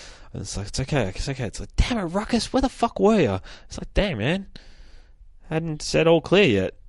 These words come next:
<laughs> Which, I mean, fair enough. They went running in and Ruckus hadn't said, "It's all clear."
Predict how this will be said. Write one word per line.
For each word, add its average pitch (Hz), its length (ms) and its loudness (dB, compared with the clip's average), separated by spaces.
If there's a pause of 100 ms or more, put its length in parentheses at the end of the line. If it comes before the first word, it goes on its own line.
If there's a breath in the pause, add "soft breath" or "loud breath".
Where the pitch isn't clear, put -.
(220)
<laughs> - 400 0
Which, - 220 0 (300)
I - 20 6
mean, 139 140 6
fair 165 240 6
enough. 175 240 4
They 151 140 6
went 165 200 2
running 143 400 0
in 196 160 0
and 131 180 -2
Ruckus 131 300 -2
hadn't 147 260 0
said, 160 280 2
"It's - 260 -6
all 160 140 2
clear." 175 320 2